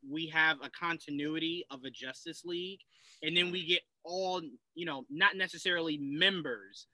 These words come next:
but, like, an unlimited kind of feel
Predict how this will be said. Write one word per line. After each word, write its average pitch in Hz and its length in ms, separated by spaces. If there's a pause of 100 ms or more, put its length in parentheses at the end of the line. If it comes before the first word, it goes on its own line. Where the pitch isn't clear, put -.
(220)
but, 170 100
like, 175 180
an 160 160
unlimited 185 720 (140)
kind 151 220
of 139 80
feel 120 300